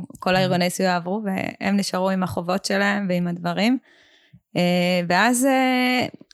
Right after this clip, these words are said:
Speaker 1: צריך להבין, אה, את המקום של האחריות שלנו, שאנחנו עושים דברים מכל הלב, שזה נהדר, וזה יפה, באמת. אבל כל דבר שאנחנו עושים יש לו השלכה, אה, וגם היום באוקראינה המון אנשים, אה, זה נקרא תיירות אסון,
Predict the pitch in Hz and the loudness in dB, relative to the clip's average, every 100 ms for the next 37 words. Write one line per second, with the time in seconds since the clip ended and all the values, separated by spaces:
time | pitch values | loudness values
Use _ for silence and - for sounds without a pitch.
0 | - _ _ _ - - 208 214 262 240 | -20 _ _ _ -16 -2 -2 2 0 2
1 | 262 247 240 226 220 208 208 208 190 233 | 2 4 4 4 2 2 0 0 0 0
2 | 240 247 175 - 170 170 185 - 185 175 | 2 2 2 0 0 -2 -4 -4 -2 -2
3 | 175 170 - 185 180 175 - 180 175 170 | -4 -8 -6 -2 0 0 0 0 0 -4
4 | 180 - 220 190 196 196 190 185 170 170 | -6 -2 0 2 0 0 0 0 0 -2
5 | 175 - 175 170 170 160 170 185 190 180 | -6 -4 0 2 2 0 -2 -4 -6 -4
6 | 175 - 185 175 175 196 175 _ _ _ | -6 -6 -6 -2 -2 -2 -4 _ _ _
7 | _ _ 170 170 180 220 190 170 185 180 | _ _ 0 2 2 2 2 0 -2 -4
8 | 165 175 165 170 170 - 165 - 202 208 | -4 -2 -2 -2 -4 -4 -6 -2 -2 -2
9 | - _ _ - _ - 165 160 165 165 | -8 _ _ -20 _ -4 0 2 0 0
10 | 175 185 180 180 190 180 - 185 185 180 | 0 2 4 2 2 0 0 -2 0 0
11 | 170 175 175 165 - 175 170 165 165 165 | 0 0 0 -2 -2 -2 0 0 -2 -2
12 | 160 - 175 175 160 170 180 - 185 185 | -2 -4 -2 -2 -2 -4 -6 -4 -2 0
13 | 185 | -2